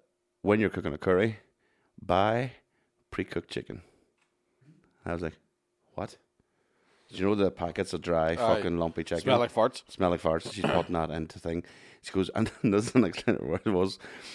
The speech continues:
Speaker 1: She goes, "I know people will say, 'Why not use real chicken?'" She says, "But I don't mind eating it, but I don't like to touch it."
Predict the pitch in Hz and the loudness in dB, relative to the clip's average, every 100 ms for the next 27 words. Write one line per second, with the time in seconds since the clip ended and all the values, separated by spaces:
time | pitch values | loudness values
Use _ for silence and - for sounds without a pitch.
0 | - - - 117 101 - 110 107 104 107 | -14 -14 -2 2 4 6 6 8 8 6
1 | 110 95 92 - 95 90 90 90 87 90 | 4 4 2 4 4 6 4 4 2 0
2 | 85 85 85 92 85 87 - 87 80 85 | 2 2 2 0 -2 -2 -2 -4 0 0
3 | 82 - - - 98 101 92 87 90 - | 0 -2 -16 -2 2 4 2 2 0 0
4 | 92 - 85 82 85 82 82 - - - | -2 0 2 2 0 -2 -4 -8 -10 -8
5 | 85 | -10